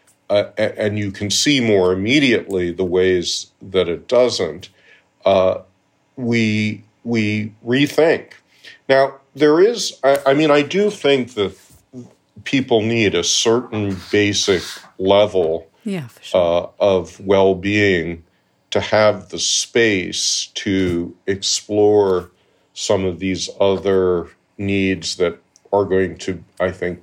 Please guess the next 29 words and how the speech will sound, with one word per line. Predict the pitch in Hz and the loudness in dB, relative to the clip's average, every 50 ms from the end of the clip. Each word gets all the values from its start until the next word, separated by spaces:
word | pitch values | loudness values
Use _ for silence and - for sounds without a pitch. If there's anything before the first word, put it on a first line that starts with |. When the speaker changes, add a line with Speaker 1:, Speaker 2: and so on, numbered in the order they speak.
| _ _ _ | _ _ _
Speaker 1:
be | - 107 98 | -6 -6 -2
more | 95 92 92 90 85 | -2 0 0 0 0
essential | 82 - - 113 101 92 95 95 - - 92 80 | -2 -2 0 0 0 0 -2 -4 -2 -2 -2 -2
for | - - - 101 | -2 -6 -12 -12
delivering | 82 80 90 85 92 92 87 - - 87 87 85 80 80 | -8 -6 -4 0 0 0 0 0 -4 -4 -4 -4 -6 -6
happiness. | 80 87 92 95 95 - - 92 87 87 - - - - | -4 -2 -2 -2 -2 -2 -6 -4 -4 -6 -6 -6 -8 -8
Speaker 2:
Hmm. | 214 180 170 - - - - - - - - - - - | -8 -10 -12 -16 -18 -16 -16 -16 -16 -18 -20 -20 -8 0
Speaker 1:
I | - 135 | 2 2
mean, | 135 143 143 | 4 4 4
it's | 135 135 - 180 | 2 2 2 0
interesting | 202 208 208 185 170 - - - 123 113 110 | 0 0 0 0 -2 0 0 0 0 0 0
to | 107 - 110 | -4 -2 0
me, | 113 107 101 | 0 2 2
you | 95 92 | 0 0
go | 90 113 117 | 2 2 4
back | 113 123 120 123 123 | 4 4 2 2 0
to | - - | -4 -6
the | 110 104 | -4 -4
nineteen | 92 90 92 95 95 90 92 - 98 92 85 | -2 0 0 0 0 -2 -4 -6 -8 -8 -8
thirties, | 87 - 151 156 143 127 101 85 76 78 80 - - - _ _ - | -4 -2 0 2 2 2 2 0 -2 -4 -8 -10 -12 -14 _ _ -4
and | 110 101 95 92 90 90 87 87 85 - - _ _ _ _ _ _ _ _ _ _ - | -2 0 0 0 0 -2 -4 -6 -10 -12 -16 _ _ _ _ _ _ _ _ _ _ -8
the | - 101 104 | -4 -2 -2
great | 87 - 104 110 107 98 | 0 2 2 4 4 2
economist | 98 - - - 101 101 101 101 95 90 87 82 - - - | 0 0 0 0 2 2 2 2 0 -2 -4 -4 -6 -8 -4
John | - 98 95 98 95 92 87 | 0 0 2 2 2 0 -2
Maynard | 90 90 87 85 85 82 - - - | -2 -2 -2 -2 -2 -4 -6 -8 -16
Keynes | - - - 131 127 120 110 98 92 85 82 80 80 - | -12 -6 -2 0 2 2 2 2 0 -2 -4 -6 -8 -6
said, | - - 101 92 90 87 87 82 82 82 _ _ _ _ _ _ _ - | -4 0 2 2 4 4 2 0 -4 -10 _ _ _ _ _ _ _ 0
"Well, | - 113 113 104 90 85 - - | 2 4 4 4 2 0 -6 -12